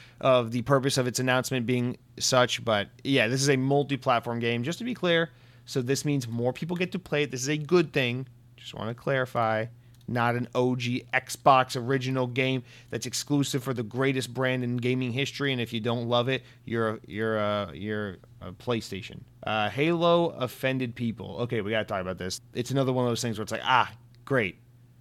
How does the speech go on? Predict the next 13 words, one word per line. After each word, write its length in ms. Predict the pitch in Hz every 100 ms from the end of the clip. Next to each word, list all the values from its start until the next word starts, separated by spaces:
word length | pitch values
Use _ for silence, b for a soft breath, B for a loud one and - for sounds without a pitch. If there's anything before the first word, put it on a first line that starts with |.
| - - - -
Like 120 | 113
some 140 | -
social 480 | 117 135 123 - 117
unrest 540 | 120 120 117 110 - - - -
finding 280 | - 127 127
its 120 | 120
way 180 | 120 120
into 140 | 117
video 240 | 113 110
games 240 | 107 104 101
in 60 |
the 60 | 110
most 380 | 107 110 -